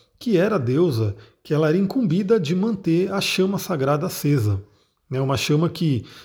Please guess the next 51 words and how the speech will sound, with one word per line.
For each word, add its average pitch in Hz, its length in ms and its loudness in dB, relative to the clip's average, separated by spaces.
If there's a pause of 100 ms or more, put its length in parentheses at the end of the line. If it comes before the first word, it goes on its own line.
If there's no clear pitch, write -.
(140)
é, 135 140 0
se - 100 -2
eu 147 40 2
não 156 60 4
me 170 60 4
engano, 147 320 4
ela 143 140 2
veio 139 320 2
do 151 100 -2
Sol, 160 340 0
né, 151 140 0
pela, 127 240 -2
pelo 151 240 0
mito, 135 340 -2
pela 131 220 -4
mitologia 131 420 -2
grega, 123 360 0
mitologia 120 500 0
romana. 131 480 -2 (560)
Essa 147 180 -2
chama 160 280 2
veio 147 260 2
do 214 80 -2
Sol 147 460 -2 (260)
e 156 100 0
ela 185 140 2
tinha 190 320 -2
que 196 100 -6
se 196 120 -2
manter 185 360 0
acesa. 127 560 0 (480)
Né, 127 160 -4
era 123 140 0
como 143 180 -2
se - 140 -2
fosse 147 320 0
um, 175 340 0 (380)
o, 143 400 -2
a 143 60 -2
função 170 480 2
dessa 190 260 -2
deusa 160 340 2
e 233 60 2
das 220 160 -2
sacerdotisas 202 720 0
dessa 190 260 -4
deusa, 127 320 2
né, 120 100 0
as 120 100 -6
famosas 131 440 -2
Vestais. 123 680 -4